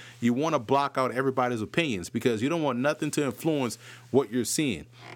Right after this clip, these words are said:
because you don't know what biases that person may have.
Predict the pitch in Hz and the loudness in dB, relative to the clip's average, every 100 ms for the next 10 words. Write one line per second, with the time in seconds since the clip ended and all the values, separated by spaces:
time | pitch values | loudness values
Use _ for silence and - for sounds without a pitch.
0 | - 127 - 143 156 160 147 151 - - | -6 0 4 4 2 0 0 0 -4 -12
1 | 117 131 147 143 143 127 143 - 131 127 | 2 4 4 0 -2 2 2 2 0 0
2 | 123 117 110 147 113 | 0 0 2 2 0